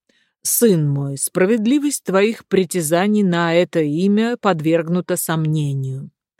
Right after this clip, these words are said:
В одной из этих шкатулочек содержится доказательство твоего высокого происхождения.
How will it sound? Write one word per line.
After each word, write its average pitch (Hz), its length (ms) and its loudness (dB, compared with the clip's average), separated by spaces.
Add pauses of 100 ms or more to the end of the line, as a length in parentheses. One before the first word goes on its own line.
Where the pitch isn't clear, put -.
(300)
В 156 140 4
одной 185 400 6
из 196 100 0
этих 214 220 0
шкатулочек 190 840 -2
содержится 175 760 -2
доказательство 170 1000 -2
твоего 160 320 2
высокого 156 520 -4
происхождения. 185 1000 -2